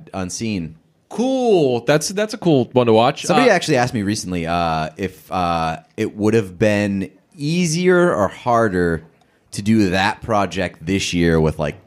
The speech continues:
Speaker 1: lockdown. And I, I think it would have been way harder.
Speaker 2: Oh, I disagree. Why?
Speaker 1: Because, like, half of the list is just, like, the shitty new movies that I go see in theaters.
Speaker 2: Oh, right. Yes, yes, yeah. So, like, you
Speaker 1: So,
Speaker 2: keep your normal pace, like,
Speaker 1: Yeah.
Speaker 2: one or two movies a week,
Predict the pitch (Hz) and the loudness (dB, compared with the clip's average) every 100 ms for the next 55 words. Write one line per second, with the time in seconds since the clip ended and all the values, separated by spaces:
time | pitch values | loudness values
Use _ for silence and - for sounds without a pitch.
0 | - - 90 82 - 78 60 62 - 107 | -18 -4 0 0 -2 -6 -6 -10 -4 0
1 | 107 95 - 101 113 87 85 82 80 78 | 0 0 -4 -2 -2 -2 -2 0 -2 -2
2 | 80 82 78 73 64 60 - _ _ _ | -2 -2 -4 -6 -8 -10 -12 _ _ _
3 | _ _ _ _ _ _ _ 131 143 123 | _ _ _ _ _ _ _ 0 2 0
4 | 120 143 120 127 160 110 95 127 147 101 | -2 -4 -4 -2 -2 -2 0 0 0 -2
5 | 104 101 117 123 120 113 98 101 - 120 | -6 0 0 2 2 2 0 -4 -6 -2
6 | 123 127 127 110 104 98 92 113 135 - | 0 0 -2 -6 -2 -2 2 0 0 -6
7 | - _ _ 98 98 95 87 - 110 98 | -16 _ _ 0 2 0 -2 -4 -4 -2
8 | 95 - 92 76 - - - 117 110 98 | -4 -4 -6 -6 -8 -6 0 2 2 2
9 | 92 90 80 78 85 78 78 80 - 82 | 2 0 0 -2 -2 -2 -2 -2 -2 -4
10 | 73 76 67 52 - - - _ _ - | -6 -6 -8 -10 -12 -16 -18 _ _ -2
11 | 170 196 151 196 156 123 135 131 107 139 | 2 2 2 2 2 0 0 0 0 0
12 | 120 - - 139 123 101 135 127 123 151 | -2 -2 -6 -2 -2 0 0 0 0 -2
13 | 92 80 185 165 156 151 147 147 139 120 | -4 -2 0 2 2 2 0 -2 -2 -4
14 | - 113 92 165 143 151 - 156 135 131 | -2 -2 0 0 0 -2 -2 -2 0 -2
15 | 123 123 117 120 113 | -2 -2 -2 -4 -6